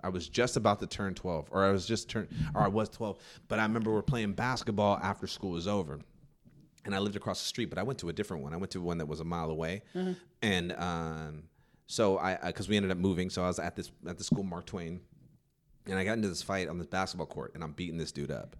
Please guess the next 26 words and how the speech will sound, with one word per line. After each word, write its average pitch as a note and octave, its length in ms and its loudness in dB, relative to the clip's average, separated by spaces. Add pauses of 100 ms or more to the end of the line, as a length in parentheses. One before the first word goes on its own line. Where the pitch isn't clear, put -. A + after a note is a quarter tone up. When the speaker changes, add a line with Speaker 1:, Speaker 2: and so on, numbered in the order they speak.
Speaker 2:
Oh. - 80 -6 (320)
Speaker 1:
So - 120 -4
I'm F2+ 100 0
beating D#3+ 260 0
him C#3 120 2
up, E2 240 0 (400)
and F2+ 340 2 (120)
as G2+ 160 6
I'm A2 140 10
on F#2+ 100 2
top C#3+ 260 0
of G#2+ 80 -8
him, D#2+ 180 -4 (200)
bah, F#2 160 2
I'm F2+ 100 -2
just F2 160 -4
giving A2+ 180 0
it F2+ 100 -2
to F2+ 120 -2
him. E2 120 -4 (240)
S-, - 240 -10 (120)
uh, F2 380 4 (680)
one C3+ 140 4
of E3+ 80 6
the C#3+ 60 6
guys G#2+ 580 2